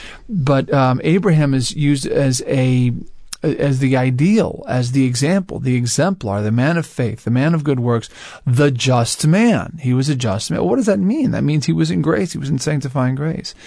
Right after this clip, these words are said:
It was essentially the same thing in the Old Testament. Now, the difference is in the new law, Christ has already come. He's opened the, the gates of heaven. He's instituted the sacraments, which give us direct access to heaven.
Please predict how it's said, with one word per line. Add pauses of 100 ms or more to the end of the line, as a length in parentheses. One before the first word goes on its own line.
(240)
It
was
essentially
the
same
thing
in
the
Old
Testament. (300)
Now,
the
difference
is (560)
in
the
new
law, (280)
Christ
has
already
come.
He's
opened
the,
the
gates
of
heaven. (280)
He's
instituted
the
sacraments,
which
give
us
direct
access
to
heaven.